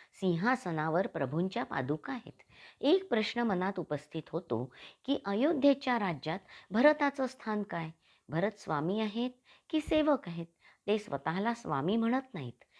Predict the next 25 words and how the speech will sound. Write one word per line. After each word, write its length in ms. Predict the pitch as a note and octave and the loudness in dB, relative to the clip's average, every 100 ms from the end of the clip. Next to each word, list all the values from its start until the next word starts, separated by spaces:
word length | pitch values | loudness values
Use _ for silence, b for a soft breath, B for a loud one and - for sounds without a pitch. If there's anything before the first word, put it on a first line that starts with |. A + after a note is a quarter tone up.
| B B | B B
आपण 360 | F#3+ F#3 B3+ C4 | -4 2 2 4
त्यांना 260 | C4 B3+ C4+ | 4 4 2
सेवक 380 | C#4 C#4+ D4+ | 4 4 4
म्हणू 200 | C4+ A3+ | 4 4
शकत 400 | G3+ F3+ E3+ E3+ | 2 -2 -6 -12
नाही, 200 | D#3+ D#3 D#3 b b _ | -10 -10 -12 b b _
कारण 180 | G#3 A3+ - | 0 0 0
अयोध्येत 540 | D#3+ A3 B3 F3 F#3+ F#3+ | 4 4 4 0 -2 -2
अंतिम 420 | F3 E3+ E3+ C4 A3 | -2 -2 2 2 4
निर्णय 340 | D#3 C#3 F#3 | 4 2 0
त्यांचा 380 | A3+ B3+ B3 C4+ | 0 -2 -2 -4
असतो. 400 | E3+ - A2 G#2+ _ b b b b | -4 -8 -20 -20 _ b b b b
तेव्हा 200 | A3 A#3+ | 2 2
भरत 400 | C4 D#3 G3+ C4 | 2 2 2 4
स्वामी 480 | D4+ C#4+ E3+ D#3 A3+ | 4 4 0 2 0
पण 180 | B3+ B3+ | 0 0
नाहीत, 340 | G3 D#3 C#3+ - - B _ | 0 -2 -6 -10 -16 B _
सेवक 380 | - F3+ G3 C4 | 2 4 4 0
पण 220 | - A3 | 0 0
नाहीत, 300 | E3+ C#3+ C3+ - B B - | 0 -2 -8 -12 B B 2
ही 100 | D#4 | 4
गोष्ट 340 | C#4 C4 - A3+ | 6 4 0 -6
खरी 260 | - D#3+ C#3 | -4 -4 -2
आहे. 80 | B2+ B B - | -4 B B 0
म्हणून 200 | B3 | 0